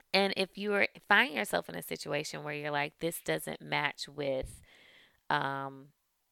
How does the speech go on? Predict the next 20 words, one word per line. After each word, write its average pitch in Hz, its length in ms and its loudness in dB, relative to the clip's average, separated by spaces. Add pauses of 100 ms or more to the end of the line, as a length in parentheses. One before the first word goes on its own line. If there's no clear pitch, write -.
what 143 280 4
I 139 140 6
feel 139 560 -2
will 139 160 -6
be 131 300 -10
safe - 420 -4
for 139 140 -6
me 156 520 -4
or 143 220 0
other 135 220 -4
people - 400 -8
around 147 400 -2
me," 240 320 -10 (460)
then 220 180 0
you 226 160 -6
get 226 220 -2
to 208 80 -2
make 196 220 -4
the 190 80 -6
decision 170 540 -4